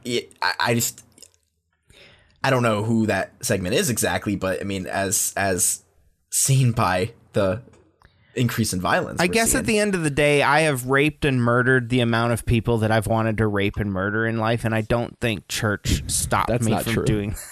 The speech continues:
Speaker 2: that. <laughs>
Speaker 1: Jesus Christ!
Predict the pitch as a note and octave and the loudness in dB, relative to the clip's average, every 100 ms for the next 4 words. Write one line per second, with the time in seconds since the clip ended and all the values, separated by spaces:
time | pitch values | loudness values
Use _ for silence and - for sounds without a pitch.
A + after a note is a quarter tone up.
0 | F#3+ - E3+ - - - - - - - | -6 -2 -4 -4 -10 -10 -10 -10 -14 -14
1 | - - G4 G4 - - - - E4+ - | -14 -8 -4 -4 -6 -14 -14 -8 -6 -6
2 | D#4 - D#4 - D4+ - B3 - - - | -10 -8 -12 -8 -10 -10 -14 -12 -14 -14
3 | - - - - _ - _ _ - - | -16 -16 -12 -14 _ -20 _ _ -6 -2
4 | C3+ A2+ G2+ - - A#2+ B2+ - | -2 -2 -6 -6 -6 -4 -6 -6